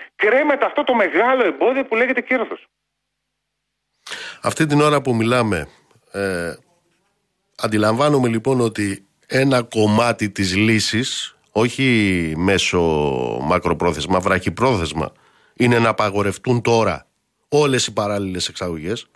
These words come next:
Speaker 2: πλήρως
Speaker 1: Ναι,
Speaker 2: και για
Speaker 1: πλήρως.
Speaker 2: πάντα.
Speaker 1: Πλήρως και για πάντα, ναι.
Speaker 2: Και από εκεί και πέρα να δεις τι κάνεις ως κράτος για να αντιμετωπίσεις ζητήματα που έχουν να κάνουν με την, ε,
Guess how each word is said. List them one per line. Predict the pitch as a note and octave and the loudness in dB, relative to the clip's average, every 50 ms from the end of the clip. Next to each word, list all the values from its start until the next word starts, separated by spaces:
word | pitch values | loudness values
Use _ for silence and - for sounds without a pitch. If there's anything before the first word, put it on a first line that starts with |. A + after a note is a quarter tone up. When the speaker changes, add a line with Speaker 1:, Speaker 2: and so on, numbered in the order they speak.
| _ _ _ _ _ _ _ | _ _ _ _ _ _ _
Speaker 2:
πλήρως | - D3 D3 C#3+ C3+ C3+ D#3 | 0 0 2 2 2 2 0
Speaker 1:
Ναι, | - - - - _ _ _ _ _ | 0 -4 -6 -10 _ _ _ _ _
Speaker 2:
και | - D#3 | -2 0
για | C#3+ C3+ B2+ | 2 2 2
Speaker 1:
πλήρως. | B2 | 2
Speaker 2:
πάντα. | - C3 B2 A#2+ B2+ D3+ D#3 - _ _ _ _ _ _ - | 2 2 2 2 0 0 -2 -4 _ _ _ _ _ _ -6
Speaker 1:
Πλήρως | E3+ F#3 G#3+ A3 B3 A#3 - | -4 -2 -2 -2 -4 -6 -6
και | - | -4
για | G#3 F#3 F3+ - | -4 -2 -2 -2
πάντα, | - C3 - F2+ F#2 | -2 -4 -4 -4 -6
ναι. | A#2+ - - _ _ _ - | -6 -8 -10 _ _ _ -4
Speaker 2:
Και | - | -2
από | D3+ C#3+ D#3+ | 0 0 0
εκεί | D3+ - G3+ | -2 -2 -2
και | F#3 F#3+ | -2 0
πέρα | - G3+ G3 F3+ | 2 2 2 2
να | E3 D#3+ E3+ | 2 2 2
δεις | E3+ G3 F#3 - | 0 -2 -2 -2
τι | - D#3 | -4 -4
κάνεις | - - F#3+ F3 E3 D#3 C3 A#2 - - | -2 0 0 2 2 2 2 2 0 0
ως | D3 C3+ - - | 0 0 -2 -2
κράτος | - A#2 A#2 A2 A2 G#2+ - F3 G3 F#3+ - - - - _ _ _ _ _ _ _ _ _ _ _ | -2 0 0 0 0 0 0 -2 -2 -2 -2 -4 -8 -12 _ _ _ _ _ _ _ _ _ _ _
για | - D#3 D3 D#3+ D#3 | -6 -2 2 2 4
να | D3+ D#3 D3+ D3 C3+ B2 - - _ _ _ _ _ _ _ _ _ _ _ _ _ _ _ _ _ - | 4 4 4 2 2 0 -2 -4 _ _ _ _ _ _ _ _ _ _ _ _ _ _ _ _ _ -4
αντιμετωπίσεις | D3 D3 C#3+ C#3 C#3 C3+ C3+ C3 B2+ G3+ G#3 G3 - G#3 A3 G3+ - - - - - - _ _ | -4 -2 0 0 0 2 0 0 0 0 0 0 0 0 -2 -2 -2 -4 -6 -8 -10 -16 _ _
ζητήματα | - B2+ B2 C3 B2 - F#3+ G3+ G3 G3 G3 F3+ F3+ | -8 -4 -2 -2 0 2 2 2 2 2 2 0 0
που | F#3 | 0
έχουν | F#3 F#3+ E3 E3+ E3 | 0 0 0 0 0
να | D3 C3 B2+ | 0 0 2
κάνουν | - F#3 G3 G3 G3 G3 G3 F#3+ F#3 F3+ | 0 0 2 2 2 2 2 2 2 2
με | F3 E3+ | 2 0
την, | E3 - D#3+ D3+ D3 C#3+ C#3 | 0 0 0 2 2 2 2
ε, | C#3 C3 B2+ B2 A#2 G#2+ G2+ | 2 2 2 2 0 0 -2